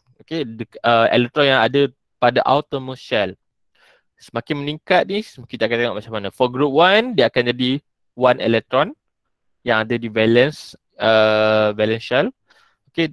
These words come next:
group two, dua. Okey, group three ni, until twelve ni, kita tak akan, dia tidak termasuk dalam that rules. Okey, rules dia lain sikit. Okey, and then for group thirteen, okey, dia tiga.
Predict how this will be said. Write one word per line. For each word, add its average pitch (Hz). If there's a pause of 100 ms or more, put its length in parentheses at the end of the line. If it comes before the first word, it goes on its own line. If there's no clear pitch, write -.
(140)
group 117
two, 160
dua. 156
Okey, 139
group 131
three 214
ni, 247 (160)
until 165 (160)
twelve 190
ni, 240
kita 151
tak 160
akan, 143
dia 143
tidak 139
termasuk 131
dalam 123
that 123
rules. 110
Okey, 190 (400)
rules 131
dia 135
lain 123
sikit. - (800)
Okey, 131
and 139
then 165
for 160
group 147
thirteen, 220 (240)
okey, 143
dia 123
tiga. 127